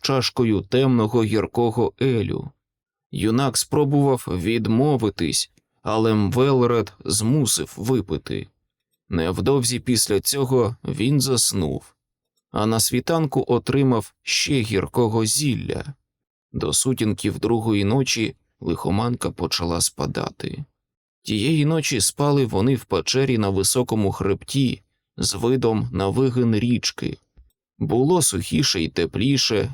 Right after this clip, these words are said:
ніж попередніми ночами, без надзвичайного дискомфорту.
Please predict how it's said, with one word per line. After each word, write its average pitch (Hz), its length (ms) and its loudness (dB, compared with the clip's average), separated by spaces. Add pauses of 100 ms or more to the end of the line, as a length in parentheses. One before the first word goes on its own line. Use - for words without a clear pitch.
ніж - 300 -2
попередніми 101 800 0
ночами, 107 680 -2 (640)
без 127 380 2
надзвичайного 123 760 0
дискомфорту. - 1040 -4